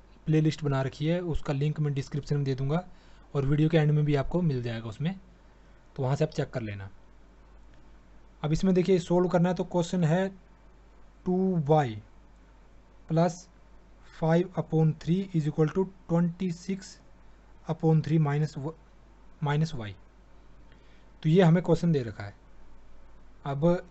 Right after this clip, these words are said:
इसको solve करना है, देखिए, तो पहले हम क्या करेंगे, वाई वाले को एक side ले जाएंगे। तो इस वाई, अ,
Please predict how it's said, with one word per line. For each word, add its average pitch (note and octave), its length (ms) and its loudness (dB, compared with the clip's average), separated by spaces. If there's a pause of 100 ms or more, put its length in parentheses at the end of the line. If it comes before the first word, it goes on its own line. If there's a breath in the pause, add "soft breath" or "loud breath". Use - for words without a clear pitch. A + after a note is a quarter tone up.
इसको F3+ 220 -2
solve F#3+ 240 2
करना F#3 200 2
है, F#3 60 0
देखिए, F3+ 260 -2
तो G3 120 -6
पहले E3+ 240 4
हम F3+ 100 0
क्या F3 120 0
करेंगे, F3 380 -2
वाई E3+ 200 4
वाले F3+ 200 4
को F3+ 120 -2
एक E3+ 80 -6
side E3 220 0
ले E3 120 4
जाएंगे। E3 280 0 (2500)
तो E3 220 0 (140)
इस F3+ 180 -2
वाई, F#3 200 4
अ, G3 40 -4